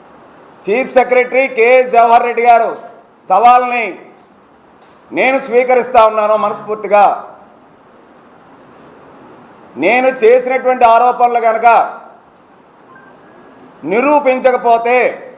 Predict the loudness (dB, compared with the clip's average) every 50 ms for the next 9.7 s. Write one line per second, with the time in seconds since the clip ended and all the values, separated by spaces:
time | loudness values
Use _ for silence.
0 | -20 _ _ _ _ _ _ _ _ _ _ _ _ _ _ _ _ _ _ _
1 | -20 -20 -20 -20 -20 -20 -20 -20 -20 -20 -20 -20 -14 -8 0 2 2 4 4 2
2 | 2 2 0 0 2 2 2 2 2 0 -6 -6 -4 -2 0 2 2 2 0 -2
3 | -8 -8 -4 -6 -4 -2 -2 -2 0 2 2 2 2 0 -2 -8 -14 -18 -20 -20
4 | -20 _ _ _ _ _ _ _ _ _ _ _ _ _ _ _ _ _ -8 -4
5 | -4 -2 -4 -4 -4 -6 -8 -8 -4 -4 -2 -2 0 0 0 0 2 2 0 0
6 | 0 -2 -2 0 2 2 2 0 -2 -2 0 2 2 2 4 2 0 -4 -8 -16
7 | -20 -20 -20 -20 _ _ _ _ _ _ _ _ _ _ _ _ _ _ _ _
8 | _ _ _ _ -4 -2 0 0 -2 0 0 -2 -2 -2 -4 -6 -2 -2 -2 0
9 | 2 4 4 4 2 2 0 0 2 2 4 2 2